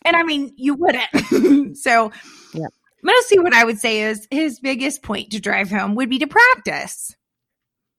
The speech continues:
Speaker 1: All the time.
Speaker 2: That's right.
Speaker 1: <laughs> All, often.
Speaker 2: Mm-hmm.
Speaker 1: And with lots of
Speaker 2: I'm
Speaker 1: practice.
Speaker 2: sure that was his biggest point.
Speaker 1: But there were
Speaker 2: <laughs>
Speaker 1: some other really good tips, Jane. Stuff that, <laughs>
Speaker 2: Yes.
Speaker 1: like,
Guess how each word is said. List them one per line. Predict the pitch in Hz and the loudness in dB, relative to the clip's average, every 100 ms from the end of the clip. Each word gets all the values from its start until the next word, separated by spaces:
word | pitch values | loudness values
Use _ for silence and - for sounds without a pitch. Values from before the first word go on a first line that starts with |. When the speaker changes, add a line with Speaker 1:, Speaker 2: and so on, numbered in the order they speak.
| _ _ _ _ _ _ _ _ - | _ _ _ _ _ _ _ _ 2
Speaker 1:
All | 254 269 | 4 4
the | - | 4
time. | 440 440 | 4 4
Speaker 2:
That's | 208 160 | 2 -2
right. | 170 139 - _ _ _ | -4 -4 -10 _ _ _
Speaker 1:
<laughs> | _ _ _ | _ _ _
All, | 254 240 - 339 277 311 - - - | 4 4 2 2 0 -2 -10 -14 -2
often. | 277 285 285 190 | 2 4 2 -6
Speaker 2:
Mm-hmm. | 175 165 160 170 _ _ - - - _ | -6 -6 -8 -10 _ _ -20 -20 -20 _
Speaker 1:
And | 269 269 254 226 | -6 -4 -4 -6
with | 262 247 | -6 -2
lots | 285 311 320 | 2 2 2
of | 285 | -2
Speaker 2:
I'm | 208 220 | 0 2
Speaker 1:
practice. | 302 240 | 4 6
Speaker 2:
sure | 220 | 6
that | 220 226 | 4 2
was | 190 254 269 | 2 0 0
his | 214 185 | -4 -10
biggest | 175 160 - | -8 -8 -10
point. | 160 123 - - - | -10 -10 -10 -14 -10
Speaker 1:
But | - | -2
there | 294 | 4
were | 453 | 4
Speaker 2:
<laughs> | |
Speaker 1:
some | 640 269 466 | 4 2 2
other | 247 - 622 523 262 | 4 6 6 4 2
really | 269 285 | 2 2
good | 226 240 208 | 0 -4 -4
tips, | 302 233 - 202 | -4 -4 -6 -12
Jane. | 190 156 151 - - - | -14 -14 -14 -20 -20 -18
Stuff | - 349 392 480 - | -4 2 4 2 -6
that, | 240 262 214 220 | -4 0 0 -2
<laughs> | - | 0
Speaker 2:
Yes. | 247 180 | 0 2
Speaker 1:
like, | 277 - | 0 -4